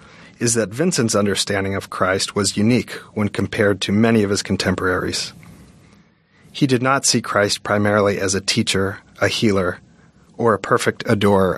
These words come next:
of God the Father. Rather, Vincent saw Christ as a person sent to bring the good news of the kingdom to all,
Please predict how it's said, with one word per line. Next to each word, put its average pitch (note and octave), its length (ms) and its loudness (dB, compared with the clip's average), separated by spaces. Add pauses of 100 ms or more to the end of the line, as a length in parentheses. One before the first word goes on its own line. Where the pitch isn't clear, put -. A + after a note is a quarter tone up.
of G#2 140 -2
God F#2+ 240 0
the F#2 80 -6
Father. G2+ 500 0 (1120)
Rather, G2 460 0 (500)
Vincent C3+ 380 0
saw G#2+ 160 2
Christ G#2 480 0
as G#2 180 -4
a G2 80 -4
person B2 640 0 (280)
sent - 460 0
to A#2+ 120 0
bring C3 320 2
the C#3 80 2
good B2 240 0
news G#2+ 320 2
of G#2 180 -4
the G#2+ 80 -2
kingdom G#2+ 460 2
to - 180 -6
all, F2+ 340 -4